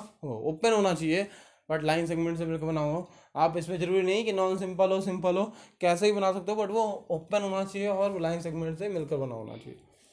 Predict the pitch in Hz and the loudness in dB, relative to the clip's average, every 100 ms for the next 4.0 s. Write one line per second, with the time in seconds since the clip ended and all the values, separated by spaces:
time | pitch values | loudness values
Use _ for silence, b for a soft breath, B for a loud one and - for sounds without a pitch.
0 | b b 160 170 185 202 208 196 202 175 | b b -2 2 4 6 6 4 0 -2
1 | 170 - 196 190 196 208 - - _ b | -6 -6 -6 0 0 0 -6 -18 _ b
2 | b b - 165 170 185 202 208 220 220 | b b -10 -6 2 2 4 2 0 -2
3 | - - - 185 190 196 190 185 131 | -8 -18 -6 -6 -4 -4 -2 0 0